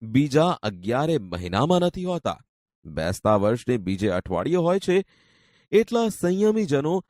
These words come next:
બાકીના વર્ષભરમાં ક્યારેય જણાતા નથી. તે આ કારણે જ. એટલે મારા ભાંગેલા સંકલ્પોનો વિચાર કરતા ક્યારેક નિરાશાની પળોમાં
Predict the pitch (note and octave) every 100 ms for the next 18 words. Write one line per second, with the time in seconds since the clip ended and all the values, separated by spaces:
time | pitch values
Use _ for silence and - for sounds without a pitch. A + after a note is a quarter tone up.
0 | _ D3 E3 G3 A#3 A#3+ A3 C#3 C#3 C3+
1 | G2 F#2+ G#2+ F#2+ C#3+ D3+ D#2+ F#2 B2+ C3+
2 | E2+ F2 F3 D#3 E2+ F2+ F2+ A#1 _ _
3 | _ - F#3 A3+ - - F#2 A#2 D3+ E2
4 | D#2+ E2 G#2+ F#3+ F2 D#2 _ _ _ _
5 | _ _ _ - F3 G#3+ A#3 D#3 A2+ B2
6 | D3 G2 F#2 G2 G2+ B2+ B2+ G#2+ F2+ F2
7 | F2+ C3+ - G#2+ G#2 D#2 D#2 - D2+ A2+
8 | A#2 A2 - C3+ F3+ _ _ _ - G3+
9 | G#3 G#3 G3+ C#3 C3 C3 C3+ - C3 B2
10 | G2+ F2+ E2 C3 E3 F2+